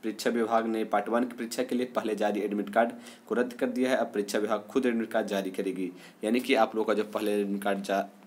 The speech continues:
जारी हुआ था उसे रद्द कर दिया गया था, रद्द कर दिया गया। और क्यों किया गया आप लोग बता दें कि उसमें बहुत सारी गलती पाई गई थी, जैसे कि यहाँ पर दिया गया परीक्षा विभाग खुद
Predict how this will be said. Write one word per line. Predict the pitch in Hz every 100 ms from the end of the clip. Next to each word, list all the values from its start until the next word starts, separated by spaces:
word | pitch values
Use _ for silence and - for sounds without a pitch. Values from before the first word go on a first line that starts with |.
| 104
जारी | 101 117
हुआ | 135 131
था | 127
उसे | 123 117
रद्द | 107 120
कर | - 123
दिया | 113 123
गया | 120 117
था, | 131 - - - - - -
रद्द | 117 120
कर | - 123
दिया | 127 127
गया। | 131 -
और | - 107 -
क्यों | 139 147
किया | 143 143
गया | 139 135
आप | 127 127
लोग | 120
बता | 120 117
दें | 120
कि | 131 113
उसमें | - 110
बहुत | 131 135
सारी | 127 123
गलती | 113 110 127
पाई | 123 120
गई | 120
थी, | 117
जैसे | 110 107 123
कि | 131
यहाँ | 120 113
पर | 107 104
दिया | 110 113
गया | 113
परीक्षा | 110 110 104 117
विभाग | 113 120 -
खुद | 101